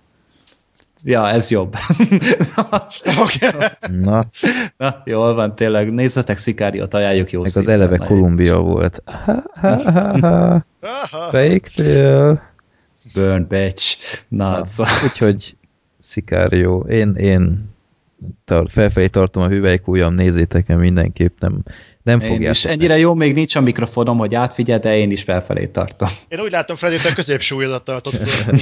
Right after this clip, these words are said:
Speaker 2: Te csak a Skype-on.
Speaker 3: Most már igen. <laughs> Jó. Na,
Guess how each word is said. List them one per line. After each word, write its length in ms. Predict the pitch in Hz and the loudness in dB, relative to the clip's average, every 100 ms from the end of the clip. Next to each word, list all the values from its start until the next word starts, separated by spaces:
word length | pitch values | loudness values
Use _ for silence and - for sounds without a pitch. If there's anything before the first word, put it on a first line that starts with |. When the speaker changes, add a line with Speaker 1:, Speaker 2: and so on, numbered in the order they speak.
| - | 0
Speaker 2:
Te 140 | 135 143 | -4 -2
csak 140 | 139 | -2
a 40 | 156 | -6
Skype-on. 300 | - 156 - | -4 -6 -2
Speaker 3:
Most 260 | 120 143 - | 0 0 0
már 220 | 113 107 | 0 2
igen. 400 | 104 92 90 101 | 2 2 2 2
<laughs> 1500 | 107 135 123 - 135 123 - 170 - 185 - - - - _ - | 2 2 0 -2 -4 -4 -4 -4 -4 -8 -8 -16 -16 -20 _ -8
Jó. 600 | 104 95 92 92 90 82 107 - - 120 120 | 0 2 4 2 0 -2 -6 -10 -12 -8 -4
Na, 120 | 120 | -2